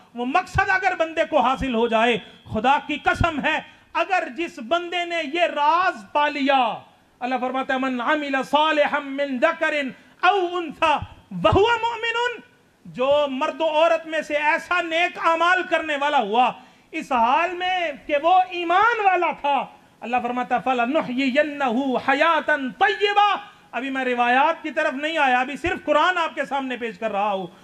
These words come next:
"फलनुहयियन्नहु हयातन तय्यबा," अल्लाह फरमाते हैं, "हम उसको ऐसी पाकीज़ा तरीन जिंदगी अता फरमाएंगे।" मौला, जिंदगी तो ये है जो तूने हमें अता फरमाई है, जब हम अमाल यहाँ कर रहे हैं,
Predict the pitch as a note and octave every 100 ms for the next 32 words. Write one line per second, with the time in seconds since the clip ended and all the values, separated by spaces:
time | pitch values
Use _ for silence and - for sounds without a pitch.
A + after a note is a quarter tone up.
0 | - _ D#4 E4+ D#4 F#4 G#4+ C4 E4 D4
1 | F4 E4 D#4+ B3+ F4+ F4+ - D#4 F#4 G4
2 | G4 F4 D4+ - A4 G4+ G4+ F#4+ D#4+ -
3 | - _ _ - A#3 A3 A#3 B3 C4 E4
4 | G#3 A#3 E4 D#4 E4 - F4+ D#4 D#4+ F4
5 | F#4 - D#4+ D4 - F#4+ F4+ F#4 F4+ -
6 | - F4 A#4 A#4+ F#4 F#4+ F4+ E4+ E4+ C#4
7 | C4+ B3 B3+ A#3+ A#3 A#3+ G#3+ - - G3+
8 | G3 C#4 C4 B3+ B3+ D4 F#4+ F4+ D4 F4+
9 | C4+ F#3 A#3+ C#4+ G3 - - A3 F#4 F4
10 | D#4+ G#4 F4+ D#4+ F#4+ E4+ D#4+ B3 B3+ B3+
11 | A#3+ F#3+ B3+ D#4+ - - D#4 D#4+ B3+ F4
12 | F4 D#4 C#4+ D4 F#4 G4 F4 E4 D#4+ D#4
13 | C#4+ A3+ B3+ F#3+